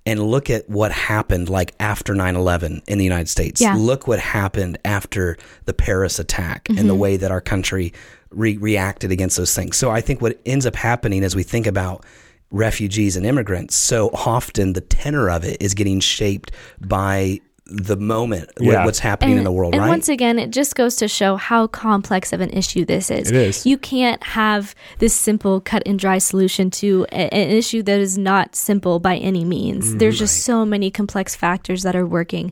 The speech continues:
Speaker 3: Yeah.
Speaker 2: in, in how refugees
Speaker 3: Yeah, 'cause
Speaker 2: might,
Speaker 3: it, it's
Speaker 2: are
Speaker 3: not
Speaker 2: moved
Speaker 3: just,
Speaker 2: about.
Speaker 3: it's not happening in a vacuum.
Speaker 2: No.
Speaker 3: And
Speaker 2: No.
Speaker 3: it's, it's tough because sometimes you're right, Aaron, they are forgotten. Like,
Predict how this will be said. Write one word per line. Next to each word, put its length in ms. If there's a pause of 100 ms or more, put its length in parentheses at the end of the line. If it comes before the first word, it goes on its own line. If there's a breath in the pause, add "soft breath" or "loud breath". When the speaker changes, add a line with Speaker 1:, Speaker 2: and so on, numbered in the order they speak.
(120)
Speaker 3:
Yeah. 240
Speaker 2:
in, 400
in 200
how 300
refugees 400
Speaker 3:
Yeah, 160
'cause 180
Speaker 2:
might, 120
Speaker 3:
it, 40
it's 200
Speaker 2:
are 20
Speaker 3:
not 120
Speaker 2:
moved 100
Speaker 3:
just, 160
Speaker 2:
about. 260
Speaker 3:
it's 180
not 180
happening 400
in 100
a 80
vacuum. 580
Speaker 2:
No. 160 (240)
Speaker 3:
And 160
Speaker 2:
No. 60
Speaker 3:
it's, 280
it's 240
tough 360
because 360
sometimes 460
you're 140
right, 240
Aaron, 240
they 100
are 160
forgotten. 760
Like, 320